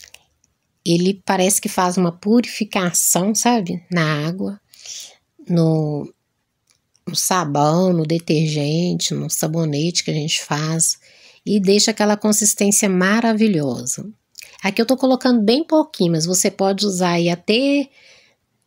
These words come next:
Eu tô colocando três, pode colocar até cinco aí, tá? Cinco gramas. É bem pouquinho que a gente usa. E não é caro.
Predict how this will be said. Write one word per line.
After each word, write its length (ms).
Eu 140
tô 100
colocando 460
três, 540
pode 240
colocar 340
até 240
cinco 540
aí, 340
tá? 340
Cinco 380
gramas. 720
É 60
bem 200
pouquinho 280
que 80
a 40
gente 280
usa. 500
E 100
não 440
é 180
caro. 720